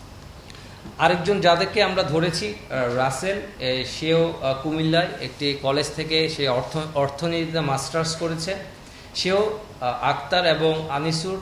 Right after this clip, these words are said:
তার বিশ্বস্ততার, আহ, পুরস্কার হিসেবে তাদের ব্যবসা প্রতিষ্ঠানে তাকে ম্যানেজার হিসেবে নিয়োগ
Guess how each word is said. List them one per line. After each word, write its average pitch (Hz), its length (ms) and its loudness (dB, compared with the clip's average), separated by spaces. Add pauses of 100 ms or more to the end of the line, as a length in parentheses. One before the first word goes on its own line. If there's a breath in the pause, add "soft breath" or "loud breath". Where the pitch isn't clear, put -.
তার 147 120 2
বিশ্বস্ততার, 147 840 -2 (380)
আহ, 110 180 2 (120)
পুরস্কার 160 460 0
হিসেবে 175 420 -2 (460 loud breath)
তাদের 143 260 2
ব্যবসা 143 460 2
প্রতিষ্ঠানে 165 600 -4
তাকে 139 240 -4
ম্যানেজার 135 400 0
হিসেবে 139 320 -4
নিয়োগ 135 280 0